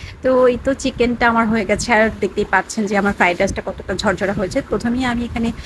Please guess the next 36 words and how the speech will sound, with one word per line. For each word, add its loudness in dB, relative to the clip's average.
চিকেন 4
নিয়ে 2
নিয়েছি 0
পিস -4
করে 0
কেটে, -2
মানে -2
কিউব -4
করে, 0
তারপরে 0
আদা 0
রসুন -2
পেস্ট, -2
জিরা 2
পেস্ট -4
দিয়ে 2
দিলাম, 2
লবণ, 4
মরিচের 0
গুঁড়া, 2
আহ, 4
একটু -2
জিরার 6
গুঁড়া, 6
তারপরে 0
হচ্ছে -2
কর্নফ্লাওয়ার 4
দুই 4
টেবিল 4
চামচ 2
দিয়ে 2
ভালো 0
করে -2
মেখে 0
রেখে -2
দিব। -2